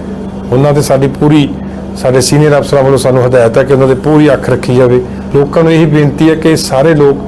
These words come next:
ਆਪਣੇ ਬੱਚਿਆਂ ਵੱਲ ਵੀ ਧਿਆਨ ਦੇਣ। ਬੱਚੇ ਸਮੇਂ ਤੋਂ, ਜੇ ਸਮਾਂ ਸ-, ਸਮੇਂ ਨੂੰ ਮੁੱਖ ਰੱਖਦਿਆਂ ਆਪਣੇ ਘਰੇ ਨਹੀਂ ਆਉਂਦਾ, ਉਹ 'ਤੇ ਨਿਗਾਹ ਰੱਖਣ,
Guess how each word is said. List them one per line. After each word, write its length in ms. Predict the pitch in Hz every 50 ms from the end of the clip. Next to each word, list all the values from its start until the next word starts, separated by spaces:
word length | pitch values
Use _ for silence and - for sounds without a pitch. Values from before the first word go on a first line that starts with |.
| - - - - -
ਆਪਣੇ 280 | 139 139 - - 147 151
ਬੱਚਿਆਂ 380 | 135 131 127 - - 151 143
ਵੱਲ 160 | 139 147 143 143
ਵੀ 120 | 143 151
ਧਿਆਨ 380 | 143 - 160 143 127 120 117 113
ਦੇਣ। 200 | 123 135 135 - - - - - - - - - - - -
ਬੱਚੇ 420 | 127 131 - - - 147 147 147 143 -
ਸਮੇਂ 360 | - - - 135 139 143 139
ਤੋਂ, 320 | 127 - 151 143 143 139 143 - - - - - - - - - - - - -
ਜੇ 120 | 117 135 135
ਸਮਾਂ 320 | - 143 135 135 139 143
ਸ-, 280 | 131 143 120 - - -
ਸਮੇਂ 340 | - - 135 131 139 147 147
ਨੂੰ 340 | 147 151 147 143 139 - -
ਮੁੱਖ 300 | - 131 131 139 139 143
ਰੱਖਦਿਆਂ 340 | 143 143 131 127 127 143 143
ਆਪਣੇ 280 | 139 127 - 139 139 131
ਘਰੇ 200 | - 156 135 123
ਨਹੀਂ 240 | 113 123 147 170
ਆਉਂਦਾ, 340 | 160 143 127 127 120 113 101 - - - - - -
ਉਹ 100 | 139 139
'ਤੇ 100 | 135 151
ਨਿਗਾਹ 320 | 135 127 131 131 139 139 143
ਰੱਖਣ, 300 | 143 - - 143 139